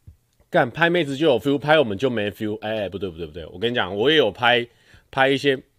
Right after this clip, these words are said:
拍一些弟子，不是只有拍妹子。来，给你们看这个，这个也有 feel 啊。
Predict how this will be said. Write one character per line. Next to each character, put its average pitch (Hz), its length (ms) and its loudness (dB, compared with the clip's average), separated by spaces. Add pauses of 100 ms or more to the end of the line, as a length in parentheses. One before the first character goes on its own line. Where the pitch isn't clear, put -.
(1600)
拍 143 220 4
一 147 40 2
些 143 160 0
弟 151 240 0
子， - 480 -16
不 - 120 -2
是 175 100 0
只 165 80 -2
有 127 80 4
拍 123 180 2
妹 127 280 2
子。 - 240 -14 (4000)
来， 101 260 -8
给 120 100 -6
你 120 40 -2
们 107 80 -6
看 107 160 -6
这 101 80 -8
个， 92 180 -8 (880)
这 175 120 -2
个 147 60 2
也 131 40 4
有 117 140 2
feel 107 260 -2
啊。 90 100 -8